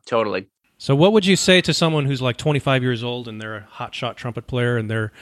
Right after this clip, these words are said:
Speaker 2: they th-, they feel invincible, they think they're never gonna die, their chops are always gonna be there? What advice would you give to someone, uh, to avoid something similar?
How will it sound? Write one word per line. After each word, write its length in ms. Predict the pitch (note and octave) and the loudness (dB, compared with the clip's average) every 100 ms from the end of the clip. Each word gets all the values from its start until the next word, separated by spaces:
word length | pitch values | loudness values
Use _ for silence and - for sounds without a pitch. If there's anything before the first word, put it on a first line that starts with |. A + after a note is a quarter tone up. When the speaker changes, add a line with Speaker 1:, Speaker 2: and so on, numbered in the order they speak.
| - - - - - | -20 -18 -18 -20 -4
Speaker 2:
they 120 | - A#2+ | 0 0
th-, 280 | - B2+ | 0 -2
they 100 | A#2 | 0
feel 320 | A#2+ - C#3 C3 | 2 4 6 6
invincible, 600 | A#2+ B2+ - B2 B2+ B2+ | 4 2 2 2 2 4
they 160 | A2+ | 2
think 380 | A2 - B2 A2+ | 0 0 -2 0
they're 120 | A#2+ | 0
never 240 | A#2 A#2 A2+ | 2 2 0
gonna 200 | A2 A2 | 0 0
die, 360 | A2 A#2 A#2 | 2 4 4
their 260 | A2+ A2 G#2+ - | 2 0 -4 -8
chops 360 | - A#2+ A2 - | -2 -2 0 0
are 120 | A2+ | 2
always 220 | A#2 A#2+ | 4 2
gonna 180 | A2+ A2+ | 2 0
be 160 | A2 A2+ | 2 2
there? 320 | A2 A2 G#2 - | 2 0 -2 -2
What 240 | B2 C3 | 2 2
advice 380 | C3 A#2 A#2+ - | 2 4 2 2
would 100 | A2+ | -2
you 80 | A2 | -2
give 220 | A#2 G#2+ | 0 -2
to 80 | - | -4
someone, 440 | - A2+ A2 G2+ - - - - - - | -4 -2 -2 -4 -8 -18 -20 -20 -14 -4
uh, 320 | G#2 G2 G2 - | 0 0 -2 -4
to 360 | - A2 G#2 - - | 0 0 0 -4 -4
avoid 560 | A2+ A2 A#2+ A#2 G#2 - | 0 4 6 6 2 -4
something 340 | - A#2+ A2+ G2+ | -2 -2 0 0
similar? 420 | A#2 A2 G#2 | 0 0 -2